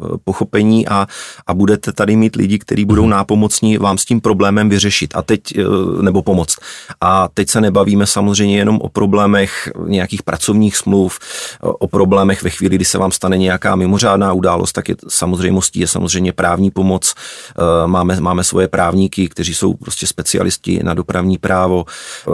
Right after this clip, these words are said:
Speaker 1: máme, nabízíme našim členům pojistku odpovědnosti za, eh, vlastně škody způsobené, eh, tomu zaměstnavateli, které vám může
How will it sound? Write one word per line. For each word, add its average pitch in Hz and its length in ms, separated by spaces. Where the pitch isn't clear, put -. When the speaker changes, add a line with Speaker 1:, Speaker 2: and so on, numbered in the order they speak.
Speaker 1:
máme, 95 500
nabízíme 92 460
našim 92 260
členům 90 640
pojistku 87 380
odpovědnosti 95 800
za, 87 480
eh, - 20
vlastně 85 260
škody 92 280
způsobené, 90 760
eh, - 20
tomu 90 200
zaměstnavateli, 98 840
které 90 280
vám 90 160
může 90 260